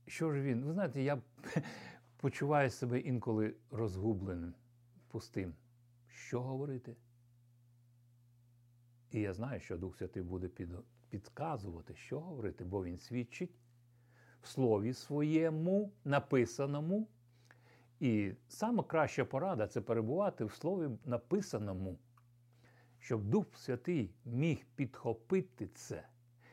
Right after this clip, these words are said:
і принести в сферу нашого життя. І знову я буду цитувати Дії святих апостолів,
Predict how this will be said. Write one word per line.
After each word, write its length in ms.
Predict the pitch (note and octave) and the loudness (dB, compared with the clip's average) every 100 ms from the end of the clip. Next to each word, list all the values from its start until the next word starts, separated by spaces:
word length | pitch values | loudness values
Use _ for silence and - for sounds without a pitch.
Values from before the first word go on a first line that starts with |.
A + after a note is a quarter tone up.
| - _ | -20 _
і 300 | G3+ F3 A2+ - _ _ _ _ _ _ _ _ _ | 6 6 6 0 _ _ _ _ _ _ _ _ _
принести 960 | D#3+ D#3+ D#3 C#3+ C#3+ G3+ F#3+ - - A#2 | 8 10 10 8 8 8 8 2 -6 -6
в 80 | - | -6
сферу 640 | - - D3 D#3 D#3 D#3+ | -10 0 2 4 4 2
нашого 680 | B2+ A#2+ G#2+ - A#2+ A2+ A#2 - _ _ _ _ _ _ _ _ _ _ _ _ _ _ - | 4 4 2 0 -4 -4 -6 -12 _ _ _ _ _ _ _ _ _ _ _ _ _ _ -8
життя. 600 | A#2 B2+ D3 - A3+ - - _ _ _ _ _ _ _ _ _ _ _ _ _ _ _ _ _ _ _ _ _ _ _ _ _ _ _ _ - - - - - _ - - _ - - | 0 0 0 -2 -2 -4 -10 _ _ _ _ _ _ _ _ _ _ _ _ _ _ _ _ _ _ _ _ _ _ _ _ _ _ _ _ -20 -20 -20 -20 -20 _ -20 -20 _ -18 2
І 300 | A#2 A2 G2 | 6 6 6
знову 400 | F2 A#2 A2+ A2 | 2 2 4 4
я 120 | G#2 | 2
буду 320 | F#2+ G2+ G#2 | 0 -2 -2
цитувати 600 | G2+ - G#2 G#2 G2 G2+ | -4 -6 0 2 2 -2
Дії 360 | F#2 G2+ G#2 G2+ | -2 -2 0 -2
святих 460 | - F#2 G2 - | -4 -6 -6 -6
апостолів, 680 | F#2 - G#2+ - A2+ A2 | -6 -4 -4 -2 -2 -2